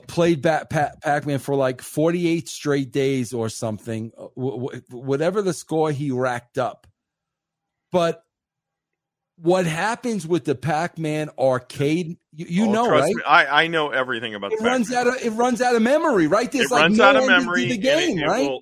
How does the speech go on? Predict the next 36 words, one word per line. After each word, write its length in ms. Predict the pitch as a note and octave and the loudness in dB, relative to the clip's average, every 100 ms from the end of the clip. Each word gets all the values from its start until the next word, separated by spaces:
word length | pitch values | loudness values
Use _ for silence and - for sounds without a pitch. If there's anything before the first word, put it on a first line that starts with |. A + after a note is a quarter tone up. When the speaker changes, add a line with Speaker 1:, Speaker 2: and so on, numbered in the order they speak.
| C#3 | -6
Speaker 2:
it 60 | C3 | -6
will 160 | B2+ B2+ - | -6 -10 -6
Speaker 1:
Hair 160 | A#3 C#4 E3 | -2 2 0
Speaker 2:
split, 60 | |
Speaker 1:
screen. 640 | - - C#4+ C4+ G#3 B2+ - _ _ _ | -2 -12 -8 -6 -6 -8 -16 _ _ _
Speaker 2:
split 360 | - D#3 E3+ | -16 -10 -10
the 60 | F3+ | -10
screen 300 | - F#3+ G3+ | -12 -8 -8
in 120 | G3 | -6
half. 340 | E3 C3+ C#3 - | -4 -4 -4 -4
That 180 | B2+ | -4
is 160 | B2+ C3 | -4 -6
level 420 | C3 C3 B2+ G#2 _ | -6 -4 -6 -8 _
two 260 | - C#3+ C3+ | -16 -14 -14
fifty-six. 1300 | - C#3+ _ C#3 C3 - - D#3+ A2+ G2+ - - - _ | -10 -12 _ -12 -12 -14 -14 -6 -6 -6 -10 -20 -20 _
Speaker 1:
Right. 380 | B2 B2+ C3 G#3+ | -6 -4 -4 -4
Speaker 2:
That, 160 | C3 B2 | -6 -4
that 240 | A#2+ A#2 | -6 -4
does 320 | C#3+ D#3+ D3 - | -4 -2 -4 -4
that 220 | G2+ D#2+ | -6 -6
on. 340 | C#2 B1+ B1+ _ _ _ _ | -10 -14 -18 _ _ _ _
No 200 | G#2+ B2 | -8 -6
one's 220 | C#3 C3 - | -6 -8 -10
ever, 340 | C3 C3 A2+ - | -8 -8 -10 -12
you, 160 | A#2+ | -12
you 220 | A#2 A2+ | -10 -14
can't 320 | G2+ D3+ C3+ A2 | -10 -8 -8 -10
get 160 | G2+ | -6
past 380 | - E3+ C#3+ - | 0 2 0 -6
it 80 | F#2+ | -16
because 260 | G2 G#2 | -16 -16
it's, 160 | F2+ - | -16 -16
it's 200 | G2+ F#2+ | -16 -14
basically 480 | - F2+ - F2 D2+ | -10 -12 -12 -18 -18
a 60 | |
wall. 340 | D2 C#2+ A1+ | -16 -16 -16